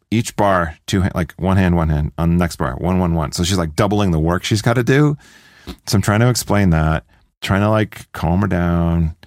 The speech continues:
I'm like, "Here's something you need to think about.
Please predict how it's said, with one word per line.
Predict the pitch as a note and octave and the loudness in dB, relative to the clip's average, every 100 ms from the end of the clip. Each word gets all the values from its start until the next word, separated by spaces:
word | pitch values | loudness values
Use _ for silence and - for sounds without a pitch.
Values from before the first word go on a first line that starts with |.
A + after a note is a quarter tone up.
| - | -2
I'm | G2+ | 0
like, | A2 - _ _ _ _ _ - | 0 -2 _ _ _ _ _ -12
"Here's | - D3+ D#3 C#3 | 0 2 2 0
something | D3 - | 0 2
you | |
need | A#2 G#2 | 2 0
to | - | 0
think | C3 A#2+ | -2 0
about. | G#2+ F2+ F2+ | 0 2 0